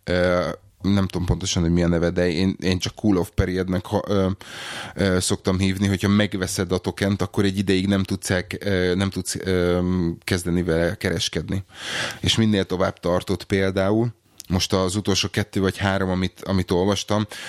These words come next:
azok még bónuszt is adtak. Tehát, hogy azt mondod, hogy te hat hónapig nem kezdesz el kereskedni, akkor kapsz, mit tudom én, nyolc, nyolc százalék extra,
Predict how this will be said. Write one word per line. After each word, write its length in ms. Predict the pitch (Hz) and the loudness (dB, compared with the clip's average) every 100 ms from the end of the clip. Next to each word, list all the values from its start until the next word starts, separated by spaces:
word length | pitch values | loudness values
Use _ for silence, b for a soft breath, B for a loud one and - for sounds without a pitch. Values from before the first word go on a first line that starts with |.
| B | B
azok 260 | - 104 98 | -2 0 2
még 200 | 104 101 | 0 0
bónuszt 420 | 101 104 95 - | 2 2 0 -4
is 140 | 87 - | -4 -2
adtak. 380 | - - 85 | -4 -4 -4
Tehát, 180 | - 90 | -2 -4
hogy 140 | - 98 | 0 0
azt 220 | 101 - | 0 0
mondod, 220 | 101 98 | 0 0
hogy 120 | 98 | -2
te 100 | - | -4
hat 240 | 92 104 - | 0 0 0
hónapig 460 | 104 95 90 98 | 0 0 0 -2
nem 180 | 92 92 | 0 0
kezdesz 380 | 92 92 90 - | 0 -2 -2 -2
el 100 | 82 | -2
kereskedni, 540 | - 95 95 - 95 | 0 0 0 -2 -2
akkor 180 | 95 - | -2 -2
kapsz, 380 | - 107 - - B B B | -2 -2 -2 -8 B B B
mit 140 | - 90 - | -6 -6 -2
tudom 200 | 90 87 | 0 2
én, 140 | 87 82 87 87 80 62 90 | 0 0 2 0 0 0 2
nyolc, 480 | 92 95 92 - - _ | 4 2 -2 -8 -10 _
nyolc 340 | 104 101 95 - | 0 2 0 0
százalék 500 | 92 87 90 90 92 | -2 0 0 0 0
extra, 580 | 87 - - 92 90 | -4 -4 0 0 0